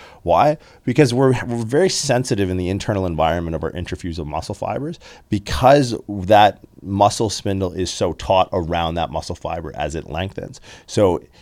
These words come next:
if we see a s-, a rapid change in length, we're gonna get feedback very quickly. So what happens, like, let's take an exercise like a kettlebell bottom under press, right? So let's compare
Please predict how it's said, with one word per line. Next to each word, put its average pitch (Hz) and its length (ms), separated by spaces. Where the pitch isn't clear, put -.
if 104 200
we 139 140
see 123 540
a 60 80
s-, - 720
a 85 80
rapid 90 420
change 85 360
in 85 120
length, 131 300
we're 147 140
gonna 190 180
get 113 160
feedback 92 600
very 80 360
quickly. - 500
So 113 140
what 117 100
happens, 127 360
like, 90 140
let's 92 220
take 87 280
an 95 100
exercise 82 340
like 82 120
a - 20
kettlebell 92 380
bottom 71 320
under 67 160
press, - 380
right? 80 180
So 87 80
let's 95 240
compare 90 580